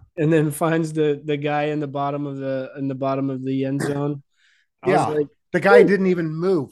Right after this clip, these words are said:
Speaker 2: He just
Speaker 1: <laughs>
Speaker 2: stood there.
Speaker 1: Yeah.
Speaker 2: He was
Speaker 1: Ooh.
Speaker 2: so wide open. <laughs>
Speaker 1: Yeah, he was, he was dead to rights, and then somehow he spins backwards and does a pump fake, and everybody falls for it, and you're like, "Oh, okay. That'll work."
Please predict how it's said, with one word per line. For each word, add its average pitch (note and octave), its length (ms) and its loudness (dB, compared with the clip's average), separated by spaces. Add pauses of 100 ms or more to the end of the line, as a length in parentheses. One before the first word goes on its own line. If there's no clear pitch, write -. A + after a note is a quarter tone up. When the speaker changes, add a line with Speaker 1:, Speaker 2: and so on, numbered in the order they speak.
(100)
Speaker 2:
He - 100 -8
just D#3 280 2
Speaker 1:
<laughs> E3 100 -4
Speaker 2:
stood F3 240 2
there. B2+ 240 2 (260)
Speaker 1:
Yeah. E3 300 0 (200)
Speaker 2:
He - 80 -12
was A#4 140 8
Speaker 1:
Ooh. - 40 4
Speaker 2:
so F#3 120 4
wide D#3 300 4
open. C#3+ 440 -4 (560)
<laughs> G3+ 80 2 (1600)
Speaker 1:
Yeah, C#3+ 200 -8
he F#3 160 0
was, G3+ 160 0
he E3+ 180 0
was G3+ 140 0
dead F3 260 0
to E3+ 80 -2
rights, D#3+ 460 0
and C#3+ 160 -8
then D#3 180 -4
somehow E3+ 380 -2
he D#3+ 100 -2
spins D#3+ 460 -6
backwards D#3 560 -4
and C#3 160 -6
does D3 140 -2
a D3 40 -8
pump D3 320 -6
fake, D3+ 300 -4
and C3+ 120 -6
everybody D3 360 -6
falls D3 340 -8
for C#3+ 240 -8
it, C#3+ 100 -12
and A#2+ 220 -14
you're B2 180 -10
like, C3 160 -10
"Oh, C3+ 280 -14
okay. C#3 280 -16 (720)
That'll G3 160 -14
work." C#3+ 240 -10